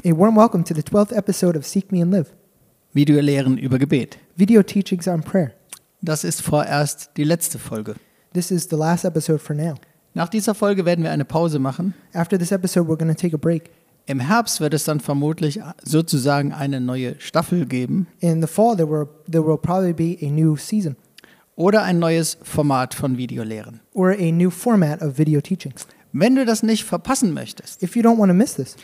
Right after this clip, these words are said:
Speaker 2: dann gibt es zwei Möglichkeiten.
Speaker 1: then there are two possibilities.
Speaker 2: Du kannst unseren YouTube-Kanal tos Gemeinde Leipzig abonnieren.
Speaker 1: You can subscribe to our YouTube channel, tos Gemeinde Leipzig.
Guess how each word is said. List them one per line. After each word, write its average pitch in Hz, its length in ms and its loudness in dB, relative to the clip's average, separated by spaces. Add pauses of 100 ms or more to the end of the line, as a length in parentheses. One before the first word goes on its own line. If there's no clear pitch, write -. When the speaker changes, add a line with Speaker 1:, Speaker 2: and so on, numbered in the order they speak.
(260)
Speaker 2:
dann 165 240 2
gibt 165 160 0
es 151 100 -2
zwei 147 180 -4
Möglichkeiten. - 520 -10
Speaker 1:
then 151 140 -2
there 156 100 0
are 147 80 0
two 196 140 0
possibilities. 160 760 -4
Speaker 2:
Du 147 120 -4
kannst 175 380 -2
unseren 160 300 0
YouTube-Kanal 147 840 -2
tos 196 280 -2
Gemeinde 143 320 0
Leipzig 131 680 -8 (160)
abonnieren. 151 720 -6 (120)
Speaker 1:
You 170 120 0
can 160 200 -2
subscribe 170 480 0
to 175 100 0
our 156 60 0
YouTube 185 340 -2
channel, 170 320 -2
tos - 260 -8
Gemeinde 139 300 -2
Leipzig. 151 420 -4